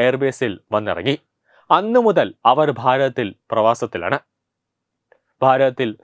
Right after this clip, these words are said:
സുരക്ഷിതമായി തന്നെ ഒരു രോമത്തിൽ പോലും ആർക്കും ഹസീനയെ തൊടാൻ കഴിയാതെ ഇന്ത്യയുടെ സുരക്ഷിതമായ കരങ്ങളിലാണ് ഷെയ്ഖ് ഹസീന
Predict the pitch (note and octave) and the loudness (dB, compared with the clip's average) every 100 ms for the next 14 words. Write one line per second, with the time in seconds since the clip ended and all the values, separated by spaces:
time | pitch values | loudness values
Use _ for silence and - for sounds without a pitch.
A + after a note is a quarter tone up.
0 | - C#3 - - C#3+ B2+ A#2+ A#2 A2+ G#2+ | -8 -6 -6 -6 -6 -4 -6 -6 -8 -8
1 | G#2 G#2+ A#2 A#2 A#2 C3 D3 C#3+ C#3+ - | -8 -4 -4 -2 -2 -2 -2 -4 -6 -6
2 | A2+ A2 A2 G2+ G#2 A#2 G#2+ E2+ _ G#2+ | -8 -8 -10 -4 -2 -2 -6 -10 _ -10
3 | A2 A#2+ A2 A2 A2 A#2 A#2 G#2+ G#2 G2+ | -8 -8 -10 -8 -8 -8 -8 -6 -4 -4
4 | F#2 - _ _ A2 G#2+ A2+ G#2+ G2+ F2+ | -4 -8 _ _ -12 -6 -4 -4 -4 -8
5 | _ - A2+ A2 - - A#2 G#2+ G#2 G2 | _ -12 -8 -8 -10 -8 -4 -4 -4 -6
6 | F#2 - G2 G2+ G#2 G2 F2+ E2 - - | -6 -4 -6 -6 -8 -8 -10 -12 -14 -8
7 | G#2+ A2+ G#2+ G#2+ F#2+ | -6 -6 -10 -12 -14